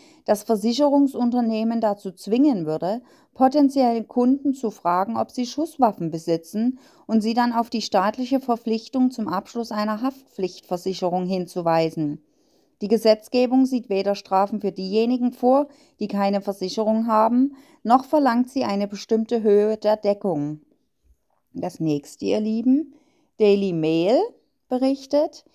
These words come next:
die U S A bereiten nach dem Tod dreier amerikanischer Soldaten wochenlange Angriffe und Cyberattacken gegen mit dem Iran verbundene Ziele vor,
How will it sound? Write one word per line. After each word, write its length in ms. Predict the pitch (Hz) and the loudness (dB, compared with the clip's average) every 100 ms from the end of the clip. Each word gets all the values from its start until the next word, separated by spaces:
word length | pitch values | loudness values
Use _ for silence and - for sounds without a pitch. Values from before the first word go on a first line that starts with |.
| _ _ _ - | _ _ _ -2
die 100 | 262 | 2
U 160 | 262 | 4
S 160 | 262 247 | 2 2
A 220 | 214 226 | 2 4
bereiten 800 | 247 262 214 202 240 262 262 262 | 2 0 2 2 2 2 4 4
nach 260 | 247 202 202 | 2 -2 -6
dem 300 | 208 185 180 | -6 -4 -6
Tod 420 | - 196 214 - | -4 -4 -4 -4
dreier 260 | 196 190 185 | 0 0 0
amerikanischer 880 | 185 180 180 185 175 175 175 175 175 | -4 -6 -8 -8 -6 -4 -6 -8 -6
Soldaten 840 | 165 165 165 165 190 226 220 233 _ _ _ | -4 -2 0 0 0 -2 -2 -4 _ _ _
wochenlange 720 | 190 240 262 285 262 214 214 - | 2 4 6 4 4 2 -2 -4
Angriffe 600 | 196 208 - 233 220 202 | -4 -4 -4 -4 -2 -4
und 160 | 185 | -6
Cyberattacken 1040 | - 165 180 208 - 190 214 202 214 220 226 - _ _ | -4 0 0 0 -2 -4 -6 -4 -2 -2 -4 -10 _ _
gegen 560 | 208 214 226 233 240 233 | 0 2 2 2 2 2
mit 160 | 202 | 0
dem 200 | 190 185 | -2 -2
Iran 420 | 165 165 165 190 | -4 -2 -2 -2
verbundene 640 | 208 214 185 190 180 196 180 | -4 -4 -2 -2 -4 -6 -6
Ziele 380 | - 202 214 226 | -6 -4 -2 -4
vor, 420 | - 233 247 | -4 -2 -2